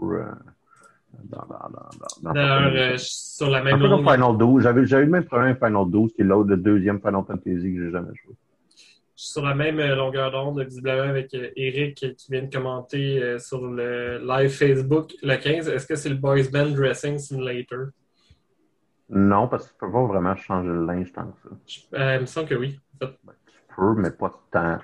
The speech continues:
Speaker 1: tu sais.
Speaker 2: Mais anyway, c'est quand même moins pire que le dix deux, que je vaux une haine. Euh, je pense que toi, tu l'avais aimé, là, mais moi, je
Speaker 1: Ah, c'est un de
Speaker 2: vaux
Speaker 1: mes
Speaker 2: une haine
Speaker 1: préférés, moi,
Speaker 2: féroce.
Speaker 1: parce que,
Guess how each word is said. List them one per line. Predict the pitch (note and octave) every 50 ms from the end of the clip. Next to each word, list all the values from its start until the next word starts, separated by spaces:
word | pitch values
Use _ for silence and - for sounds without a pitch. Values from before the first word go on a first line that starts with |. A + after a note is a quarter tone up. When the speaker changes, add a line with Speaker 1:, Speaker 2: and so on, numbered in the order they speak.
| - _ -
Speaker 1:
tu | E2+
sais. | D#2+ D#2+ - _ _ _ _ _ _ _ _ _ _ -
Speaker 2:
Mais | C3 B2+ B2+ B2 B2 A#2+ B2 B2 A#2 - -
anyway, | C3+ C3 B2+ C3 C#3 C#3 - - _ _ _ _
c'est | _ - - C#3+
quand | D#3+ E3
même | E3 D#3+
moins | D3+ D3 C#3+
pire | C3+ C#3+ C#3+ C#3
que | C#3
le | A#2+ B2
dix | B2 C3 B2 B2 B2+
deux, | C3 C3+ C#3 C#3+ C#3 - _ _ _ _ _ _ -
que | - B2+ B2 B2 B2 A#2+ A#2+ A#2+ A#2 A#2 A#2+ A#2+
je | A#2 - - - C3+ B2+ A#2+ B2+ B2+
vaux | B2+ C3 C3 C3+ C3+ C3+
une | C3 B2+ B2+ - B2+
haine. | B2+ C3 C3+ C#3 C#3 C3+
Euh, | B2+ B2 A#2+ A#2+
je | A#2+ -
pense | - D3+ D#3 -
que | - C3+
toi, | - - -
tu | - C#3
l'avais | C3 B2 B2+ B2 B2
aimé, | A#2+ B2 C3+ D3+
là, | D#3 D3
mais | C3+ C3 B2+
moi, | B2+ C3+ C#3
je | C3 -
Speaker 1:
Ah, | -
c'est | - B2
un | A2+ A2+
de | A2+
Speaker 2:
vaux |
Speaker 1:
mes | A2
Speaker 2:
une | G2 G2 A2
haine | G#2+ - A2 G2
Speaker 1:
préférés, | F#2+ G#2 A2+ A2+ G#2
moi, | F2+ F2 F#2+
Speaker 2:
féroce. | F2
Speaker 1:
parce | C#2+ F2 -
que, | - G#2 F#2+ F2+ F2 F2